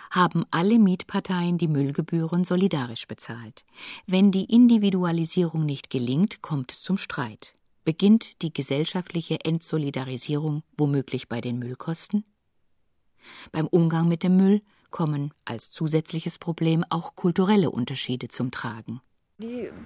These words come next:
Speaker 2: Bewohner selber haben teilweise viele Kinder und es ist üblich in einigen Kulturen, dass Kinder kleine Arbeitsaufgaben übernehmen. Und dazu gehört zum Beispiel den Müll runterbringen. Und man sieht hier diese Müllbehälter, die sind sehr groß. Ein Kind kann diesen Müllbehälter nicht öffnen.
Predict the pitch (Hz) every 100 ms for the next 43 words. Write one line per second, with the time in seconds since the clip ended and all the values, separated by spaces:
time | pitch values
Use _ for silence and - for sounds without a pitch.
0 | - 190 202 269 330 294 247 233 254 294
1 | 294 294 - 233 233 226 240 226 214 208
2 | 208 - 226 208 247 269 285 240 226 214
3 | 202 226 240 285 294 254 202 220 240 233
4 | 240 - 240 262 285 - - 233 220 -
5 | 214 254 247 247 233 214 208 262 269 165
6 | 240 233 233 302 311 247 247 247 254 277
7 | 349 339 - - 233 220 226 220 240 240
8 | 220 233 240 220 220 247 226 214 226 285
9 | 254 208 220 202 - 196 185 190 - -
10 | 202 208 202 196 247 285 233 220 220 220
11 | 262 269 254 226 233 220 208 233 - 247
12 | 240 - 226 196 185 185 - 285 226 180
13 | - 208 226 226 233 233 220 202 196 220
14 | 196 - - 180 170 175